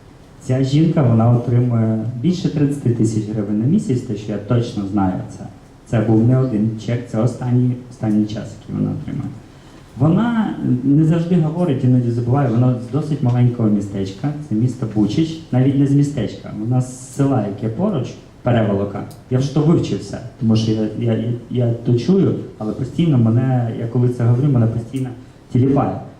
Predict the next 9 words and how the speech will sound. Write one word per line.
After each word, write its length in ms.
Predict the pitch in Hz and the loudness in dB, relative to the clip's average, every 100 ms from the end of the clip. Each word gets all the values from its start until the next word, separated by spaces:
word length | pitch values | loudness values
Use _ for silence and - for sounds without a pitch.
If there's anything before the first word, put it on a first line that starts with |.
| - 123 | -6 0
Як 340 | 120 127 - 113 | 2 2 0 -4
можна 420 | 113 113 113 107 | -4 -2 -2 -2
робити 340 | 117 123 120 107 | -2 -2 -2 -4
бізнес 560 | - 139 190 160 - | 0 4 4 4 2
в 40 | - | -4
селі, 440 | - 110 113 107 | -2 2 2 2
де 120 | 104 101 - - - - - - - - - - | -2 -6 -10 -16 -20 -18 -18 -20 -20 -20 -20 -20
сто 280 | - - 123 | -12 -2 -2
хат, 260 | - 131 | -2 -6